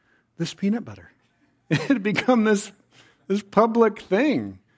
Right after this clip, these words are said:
this big sacrifice. You know, they were no longer keeping it a secret, a private thing in their relationship with God, but it was a public thing. It became a, an issue that made it hard for them to get along. This, these two families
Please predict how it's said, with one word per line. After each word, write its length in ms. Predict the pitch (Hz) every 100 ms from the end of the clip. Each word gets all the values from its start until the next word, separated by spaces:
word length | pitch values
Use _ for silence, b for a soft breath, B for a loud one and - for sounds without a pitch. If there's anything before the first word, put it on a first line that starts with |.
| _ _ _ _ -
this 240 | 165 -
big 320 | - 233 220
sacrifice. 800 | - - 220 240 247 - 160 165
You 80 | 180
know, 220 | 196 208
they 260 | 185 202 202
were 140 | 220
no 160 | 220 247
longer 280 | 240 220
keeping 400 | 202 208 202 220
it 120 | 208 175
a 60 |
secret, 480 | - - 226 220 151
a 60 | 143
private 460 | - 190 196 190
thing 300 | - 202 196
in 100 | 175
their 140 | 175 185
relationship 540 | 190 185 196 175 196
with 120 | 175
God, 240 | 190 196 196
but 60 |
it 20 |
was 120 | 202 190
a 40 |
public 380 | - 254 247 190
thing. 140 | 165
It 60 | 165
became 260 | 175 214
a, 100 | 208 b b b b b -
an 80 |
issue 280 | 185 - 202
that 300 | 185 170 -
made 200 | 190 196
it 60 | 175
hard 240 | 202 208
for 100 | 208
them 180 | 196 196
to 60 | 196
get 100 | 202
along. 220 | 233 190
This, 240 | 175 - _ 170
these 200 | 180 -
two 160 | 233
families 480 | 240 240 277 196